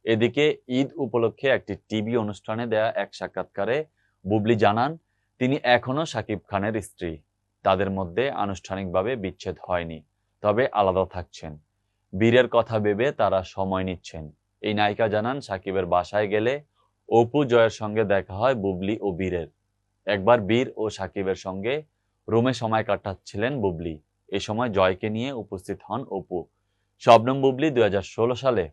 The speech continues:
বসগিরি চলচ্চিত্রে অভিনয়ের মাধ্যমে বাংলাদেশ চলচ্চিত্র শিল্পে তার অভিষেক ঘটে। চলচ্চিত্রটির মাধ্যমে তিনি শ্রেষ্ঠ নবীন শিল্পী বিভাগে মেরিল প্রথম আলো পুরস্কার অর্জন করেন।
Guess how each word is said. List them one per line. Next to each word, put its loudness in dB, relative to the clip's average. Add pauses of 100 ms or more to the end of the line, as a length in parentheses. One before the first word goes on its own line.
বসগিরি 0
চলচ্চিত্রে -4 (140)
অভিনয়ের 0
মাধ্যমে -4
বাংলাদেশ -2
চলচ্চিত্র -4
শিল্পে -4 (380)
তার 4
অভিষেক 0
ঘটে। -4 (540)
চলচ্চিত্রটির 2
মাধ্যমে -2
তিনি -6
শ্রেষ্ঠ -2
নবীন -2
শিল্পী -6
বিভাগে -4 (460)
মেরিল 4
প্রথম -2
আলো 0
পুরস্কার -2
অর্জন -2
করেন। -8